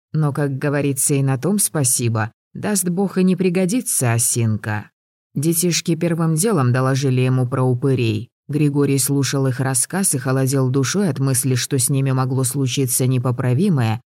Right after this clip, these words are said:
а он ничем не сумел бы им помочь. Оставалось надеяться, что это были последние упыри. Не могла же старая корга оказаться такой плодовитой.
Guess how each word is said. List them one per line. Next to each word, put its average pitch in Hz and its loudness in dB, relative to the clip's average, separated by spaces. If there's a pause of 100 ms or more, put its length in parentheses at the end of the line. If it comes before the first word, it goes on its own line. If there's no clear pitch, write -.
а - -4
он 165 0
ничем 165 2
не 127 2
сумел 131 2
бы 123 2
им 127 2
помочь. 123 -2 (500)
Оставалось 160 -2
надеяться, 160 0
что 139 -2
это 147 0
были 151 2
последние 147 0
упыри. 123 0 (200)
Не 135 2
могла 127 2
же 202 0
старая 139 0
корга 139 0
оказаться 131 -2
такой 127 -2
плодовитой. 131 0